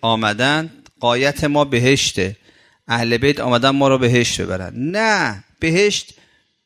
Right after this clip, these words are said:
به قول امام کاظم پاداش بدن شماست.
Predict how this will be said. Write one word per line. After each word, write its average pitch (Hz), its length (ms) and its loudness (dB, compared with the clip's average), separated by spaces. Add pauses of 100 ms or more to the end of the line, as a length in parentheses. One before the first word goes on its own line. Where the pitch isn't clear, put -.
(280)
به 139 80 -6
قول 147 240 2
امام 143 360 0
کاظم 147 480 0
پاداش 165 500 0
بدن 180 600 0
شماست. 101 840 -2